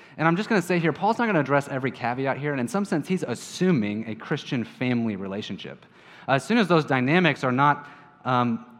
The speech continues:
are, are, are messed with, the Bible addresses those in some other passages, not here, uh, but things become immensely more complicated on what obedience, honor, and respect actually look like. I said the same thing last week. But we also recognize, uh, as we're gonna get to in a second,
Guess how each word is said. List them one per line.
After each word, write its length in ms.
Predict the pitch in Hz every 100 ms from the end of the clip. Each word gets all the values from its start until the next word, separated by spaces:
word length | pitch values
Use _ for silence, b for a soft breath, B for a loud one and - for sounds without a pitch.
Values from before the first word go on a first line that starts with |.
| -
are, 100 | 120
are, 180 | 123
are 160 | 120 120
messed 340 | 120 160 170
with, 260 | 104 101 117
the 80 | 127
Bible 320 | 143 180 170
addresses 500 | 127 113 147 180 135
those 260 | 110 127 139
in 80 | 120
some 140 | 120
other 120 | 113
passages, 540 | - 120 123 156 214 123
not 180 | 101
here, 340 | 90 117 160 185 B B -
uh, 100 | 139
but 140 | 160
things 200 | 190 208
become 340 | 156 185 190 196
immensely 400 | 170 185 196 190
more 140 | 175
complicated 560 | 175 208 160 - 101 98
on 180 | 120
what 160 | 143 160
obedience, 560 | 170 139 175 170 160 -
honor, 240 | 151 156 143
and 160 | 139
respect 340 | 127 - 143 -
actually 340 | 127 - 113
look 200 | 107 110
like. 280 | 87 71 - _ _ _ -
I 60 | 107
said 140 | -
the 60 | 107
same 200 | - 101
thing 280 | - 92 78
last 240 | 87 -
week. 160 | - - _ _ _ _ _ _ _ _ b b b b b b b b b b -
But 80 |
we 100 | 220
also 200 | 247 269
recognize, 600 | 202 196 190 180 175 170 -
uh, 280 | 160 156 156
as 140 | 156
we're 60 | 156
gonna 120 | 156
get 180 | 170 151
to 120 | 160
in 60 | 135
a 60 |
second, 440 | 113 156 - 123